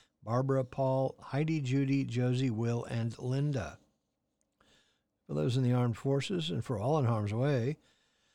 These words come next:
especially Alex, Cade, Christopher, Diego, Douglas, Ian, Jason, J C, Jim, Nate, Paul, Peter, Rolf, Sean, Sean, Will, and Wyatt. For those celebrating birthdays today, especially Joe,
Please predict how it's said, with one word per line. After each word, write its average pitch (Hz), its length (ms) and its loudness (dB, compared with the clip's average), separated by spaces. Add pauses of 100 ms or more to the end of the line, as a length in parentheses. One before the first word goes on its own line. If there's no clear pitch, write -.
(160)
especially 143 580 0 (500)
Alex, 107 400 -4
Cade, 135 420 0
Christopher, 139 460 -2
Diego, 127 440 2
Douglas, 123 540 -2
Ian, 147 320 2
Jason, 120 440 2
J 107 200 -2
C, 120 280 -2
Jim, 123 400 0
Nate, 123 280 0 (100)
Paul, 139 360 0
Peter, 143 380 0
Rolf, 127 340 0
Sean, 147 420 -2
Sean, 143 440 0
Will, 127 340 0
and 123 120 -2
Wyatt. 104 580 -4 (2000)
For 196 80 -4
those 180 160 4
celebrating 139 480 6
birthdays 131 560 2
today, 135 360 0
especially 127 580 -2
Joe, 131 480 2